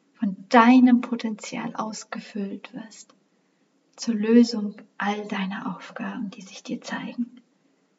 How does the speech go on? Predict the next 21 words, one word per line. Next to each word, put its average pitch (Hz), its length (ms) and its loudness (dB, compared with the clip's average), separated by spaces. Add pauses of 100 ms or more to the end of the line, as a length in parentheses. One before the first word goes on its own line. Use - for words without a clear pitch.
(600)
Du 240 100 -2
entscheidest 202 720 -8
dich - 300 -10
jetzt 214 460 -6
dafür, 220 600 -8 (1400)
die 185 100 -4
Herausforderung 196 880 -4
anzunehmen 196 1200 -6
und - 160 -6
die - 140 -16
Aufgaben 190 640 -10
zu - 160 -12
lösen, 202 600 -12 (1500)
weil - 120 -16 (120)
du 226 200 0
sie 247 180 2
in 233 100 4
dein 226 180 6
Leben 190 320 -4
gezogen 185 680 -10
hast - 420 -14